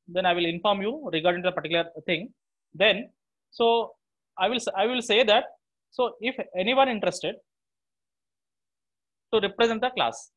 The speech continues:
for example, if I say that, so how many people are interested to represent your class? For example, if five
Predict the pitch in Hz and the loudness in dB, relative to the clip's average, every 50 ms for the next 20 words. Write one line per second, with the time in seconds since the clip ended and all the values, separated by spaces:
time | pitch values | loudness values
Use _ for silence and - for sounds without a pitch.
0 | _ _ - 175 170 170 202 196 170 165 170 - 185 180 170 175 185 202 185 180 | _ _ -8 -6 -4 -2 0 -2 0 -2 -2 0 0 0 0 -2 -2 0 2 2
1 | 214 226 - - _ _ _ _ _ _ _ _ _ _ _ _ _ - 190 - | 0 0 -4 -10 _ _ _ _ _ _ _ _ _ _ _ _ _ -6 -2 2
2 | 180 185 196 226 269 311 294 302 247 240 233 226 233 247 277 240 185 175 190 190 | 2 2 2 2 -2 -2 -4 -4 -4 -6 -2 2 2 2 2 2 0 -2 -2 -4
3 | 185 - 202 190 - - 254 226 175 165 175 175 - 220 220 226 240 294 320 - | -2 -4 -6 -6 -4 -2 -2 0 0 -2 -2 -2 0 0 2 2 0 -2 -4 -12
4 | 185 165 160 160 - _ _ 180 180 196 202 202 165 120 117 117 - - - - | -20 -20 -20 -20 -20 _ _ -2 -2 -2 0 0 0 0 -2 -2 -6 -10 -6 -4
5 | 180 185 180 185 240 254 247 254 247 220 202 233 262 - - - 208 220 269 | -4 -2 0 2 2 2 2 0 -6 -4 -4 -6 -6 -4 -2 2 2 2 2